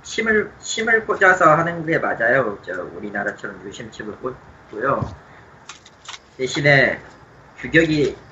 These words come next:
규격이 우리나라하고는 좀 많이 다르죠. 전용 칩을 따로 넣는 거라서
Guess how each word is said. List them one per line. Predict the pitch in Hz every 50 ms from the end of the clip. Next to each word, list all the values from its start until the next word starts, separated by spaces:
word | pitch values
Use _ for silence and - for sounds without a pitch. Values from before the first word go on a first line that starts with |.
| -
규격이 | - 127 120 127 160 156 151
우리나라하고는 | 139 120 113 117 127 131 131 127 123 117 113 110 110 107
좀 | 117 104
많이 | 104 104 101 101 104 104
다르죠. | - - 101 107 98 - - - - - - - - - _ _ _
전용 | - - 139 139 165 190 190
칩을 | - - - 190 156 165 151 -
따로 | 160 151 165 180 180
넣는 | 147 123 117 110 104 104
거라서 | 107 104 101 101 98 107 120 117 107 98 -